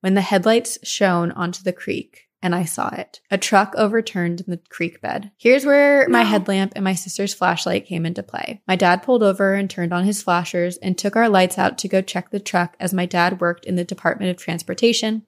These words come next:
Speaker 1: He was gone only a few minutes and came back with a stunned look on his face and asked me to describe the man I saw just a few miles back.
Speaker 2: Oh, I already have chills.
Speaker 1: I told him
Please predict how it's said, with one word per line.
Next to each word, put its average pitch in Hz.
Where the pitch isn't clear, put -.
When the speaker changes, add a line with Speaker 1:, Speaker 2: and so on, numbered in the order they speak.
Speaker 1:
He 185
was 220
gone 190
only 170
a 170
few 180
minutes 170
and 180
came 175
back 180
with 196
a 196
stunned 175
look 170
on 175
his 180
face 190
and 190
asked 202
me 247
to 254
describe 180
the 202
man 175
I 180
saw 180
just 185
a 185
few -
miles 175
back. -
Speaker 2:
Oh, 226
I 208
already 196
have 180
chills. 185
Speaker 1:
I 202
told 226
him 208